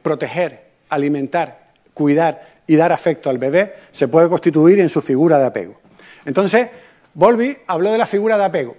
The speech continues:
y dijo que la conducta de apego, que el apego es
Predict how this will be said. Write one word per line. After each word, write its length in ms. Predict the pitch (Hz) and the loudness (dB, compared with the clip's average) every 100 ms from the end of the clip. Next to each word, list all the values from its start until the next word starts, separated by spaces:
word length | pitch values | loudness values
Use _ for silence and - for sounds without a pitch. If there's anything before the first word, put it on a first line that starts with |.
| _ _ _ _ _ _ | _ _ _ _ _ _
y 360 | 185 233 269 - | -2 0 -2 -8
dijo 540 | 202 175 208 247 262 - | -6 -2 0 0 -2 -4
que 100 | 185 | 0
la 140 | 175 | 0
conducta 400 | 165 165 214 220 | 0 0 -2 -2
de 60 | 240 | -2
apego, 380 | 214 254 240 247 - _ _ _ _ _ | 0 0 0 -4 -14 _ _ _ _ _
que 100 | - | 0
el 80 | 156 | 2
apego 440 | 156 233 240 254 - | 4 4 2 0 -2
es 180 | 226 | -4